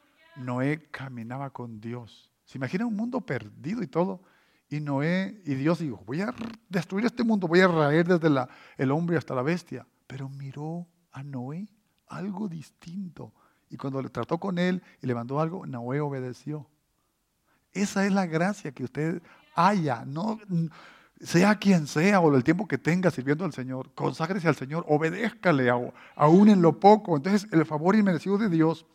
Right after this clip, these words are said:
fue extendido a Noé y Noé llegó a ser el hombre que fue y no recibió lo que mereció debido a sus buenas obras, repito, sino que tal vez él obedeció o no se af-, no solamente hacía lo, lo que el montón hacía, no.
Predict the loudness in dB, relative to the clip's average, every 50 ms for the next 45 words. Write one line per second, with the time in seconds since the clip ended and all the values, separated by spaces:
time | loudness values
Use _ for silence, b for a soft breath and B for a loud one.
0 | B B B B B B B B B -12 0 4 4 4 4 2 b b b b
1 | b b b b b b b b b b _ _ _ 4 4 4 4 4 -2 -2
2 | 0 2 2 4 4 6 6 4 4 6 4 6 6 6 4 2 0 0 0 2
3 | 2 4 2 2 4 6 4 4 6 4 2 2 4 2 2 2 2 0 0 0
4 | 2 6 8 8 8 6 6 2 0 0 0 -2 -2 2 2 2 2 2 0 -6
5 | _ _ _ _ _ -4 -4 0 0 2 0 0 0 -2 -2 0 0 0 0 0
6 | 0 0 2 2 0 0 -2 -2 0 2 2 2 0 -2 b b b b b b
7 | b -2 0 2 2 2 4 6 6 4 4 2 -6 -2 0 0 0 0 -2 0
8 | 0 2 2 2 0 0 -2 -4 -4 -6 -6 -6 -14 _ _ _ -18 -12 -12 -12
9 | -12 -12 -12 -12 -10 -8 -6 -6 -6 -4 -6 -8 -6 -4 -2 -2 -2 -2 -4 -8
10 | -8 -4 -4 -4 -4 -6 -10 -20 _ _ _ _ _ _ -10 -8 -8 -8 -8 -8
11 | -8 -8 -8 -8 -10 -12 -12 -8 -6 -6 -6 -6 -10 _ _ _ -12 -8 -6 -6
12 | -2 0 0 0 0 0 0 -2 0 0 0 0 0 B B B B B B B
13 | _ _ _ 4 6 6 6 8 6 2 4 4 2 0 0 4 6 8 8 8
14 | 6 4 2 0 -2 -2 -2 -2 -2 -6 -6 -8